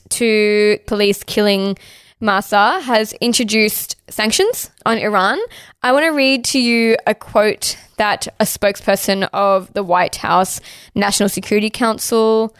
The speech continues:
because I think it's quite hypocritical and ironic. So they said, "Mahsa Amini's death after injury sustained while in police custody for wearing an quote-unquote improper hijab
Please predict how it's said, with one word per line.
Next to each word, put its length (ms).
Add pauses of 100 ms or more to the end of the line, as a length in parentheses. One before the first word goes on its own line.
(140)
because 480
I 80
think 220
it's 200
quite 380
hypocritical 680
and 180
ironic. 500 (140)
So 260
they 220
said, 440 (640)
"Mahsa 320 (140)
Amini's 340
death 400
after 300
injury 360
sustained 480
while 120
in 160
police 280
custody 460
for 180
wearing 380
an 300
quote-unquote 640
improper 360
hijab 500